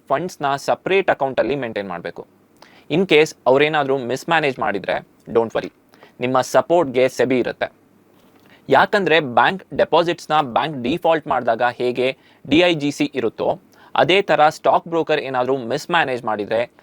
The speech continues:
ಇನ್ವೆಸ್ಟರ್ ಪ್ರೊಟೆಕ್ಷನ್ ಫಂಡ್ ಇದೆ. ಇದು ಇನ್ವೆಸ್ಟರ್ ನ ಪ್ರೊಟೆಕ್ಟ್ ಮಾಡುತ್ತೆ. ನೀವು ಎನ್ ಎಸ್ ಸಿ ಕೇಸ್ ಅಲ್ಲಿ ಮೂವತ್ತೈದು ಲಕ್ಷ ತನಕ, ಹಾಗೆ ಬಿ ಎಸ್ ಸಿ ಕೇಸ್ ಅಲ್ಲಿ ಹದಿನೈದು ಲಕ್ಷ ತನಕ ಕ್ಲೇಮ್ ಮಾಡ್ಬೋದು. ಈ ತರ ಸಿಚುವೇಶನ್ ಬಂದ್ರೆ ನೀವ್ ಏನ್ ಮಾಡ್ಬೇಕು?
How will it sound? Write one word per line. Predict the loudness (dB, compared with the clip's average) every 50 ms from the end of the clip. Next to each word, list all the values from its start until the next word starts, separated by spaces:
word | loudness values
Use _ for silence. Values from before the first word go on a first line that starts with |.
| _ _ -8
ಇನ್ವೆಸ್ಟರ್ | -4 -2 -2 -2 -2 0 0 0 0
ಪ್ರೊಟೆಕ್ಷನ್ | 0 -2 -2 -2 -2 -4 -4 -6 -10 -10 -4
ಫಂಡ್ | -2 -2 -2 -2 -4
ಇದೆ. | -8 -10 -12 _ _ _ _ _ _ _ _ _ _ _ _ _ _
ಇದು | -4 -2 0 2 2 0
ಇನ್ವೆಸ್ಟರ್ | 0 -2 -4 -2 0 0 -2 0 0 -2 0 0
ನ | 0 -2
ಪ್ರೊಟೆಕ್ಟ್ | 0 -2 -2 -2 -2 -2 -4 -8
ಮಾಡುತ್ತೆ. | -10 -10 -10 -10 -10 -12 -12 _ _ _ _ _ _ _ _ _ -2
ನೀವು | 2 4 4 4
ಎನ್ | 2 0 -4 -2 -2 -2
ಎಸ್ | -2 -2
ಸಿ | -2 -4 -2
ಕೇಸ್ | 0 0 0 2 0
ಅಲ್ಲಿ | 0 0 -2 -2 -4
ಮೂವತ್ತೈದು | -4 -2 0 0 0 0 2 0 0 0 0
ಲಕ್ಷ | -2 -4 -6
ತನಕ, | -8 -8 -8 -8 -4 -2 -2 -2 -2 -6 _ _ _ _
ಹಾಗೆ | 0 2 2 2 0
ಬಿ | 0 0 0 0
ಎಸ್ | 0 0 0
ಸಿ | -2 -2
ಕೇಸ್ | -2 -2 -2 -2 -2
ಅಲ್ಲಿ | -2 -2 -2 -2 0
ಹದಿನೈದು | -2 -2 0 -2 -2 -2 0 -2
ಲಕ್ಷ | -2 -2 -4
ತನಕ | -6 -8 -8 -10 -6 -6
ಕ್ಲೇಮ್ | -8 -6 -6 -6 -6 -6 -6
ಮಾಡ್ಬೋದು. | -8 -8 -8 -8 -10 -10 -10 -12 -16 _ _ _ _ _ _ _ _ _ _ _ _ -4
ಈ | -4 0
ತರ | 2 2 2 2
ಸಿಚುವೇಶನ್ | 0 0 0 0 0 0 -2 -2 -2 -2
ಬಂದ್ರೆ | -2 2 2 2 2 0
ನೀವ್ | -2 -4 -4 -4 -4
ಏನ್ | -2 -2 -2 -2 0 0
ಮಾಡ್ಬೇಕು? | -2 -2 -2 -4 -4 -4 -4 -4